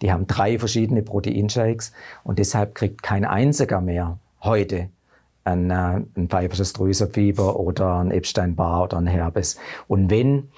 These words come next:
dann hat man sofort auf dem Radar, es kann mal sein, beim niederen Eis ist man anfälliger,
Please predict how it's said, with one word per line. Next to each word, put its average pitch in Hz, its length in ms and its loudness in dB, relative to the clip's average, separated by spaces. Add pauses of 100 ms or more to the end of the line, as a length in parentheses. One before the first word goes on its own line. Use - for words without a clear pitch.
(160)
dann 92 140 0
hat 95 180 0
man 107 80 -2
sofort 95 380 -2
auf 90 140 -2
dem 95 80 -2
Radar, 90 420 2
es 101 140 -4
kann 90 160 -2
mal 87 120 0
sein, 95 260 0
beim 95 160 2
niederen 104 380 2
Eis 120 260 2
ist 104 180 -2
man - 120 0
anfälliger, 90 600 -2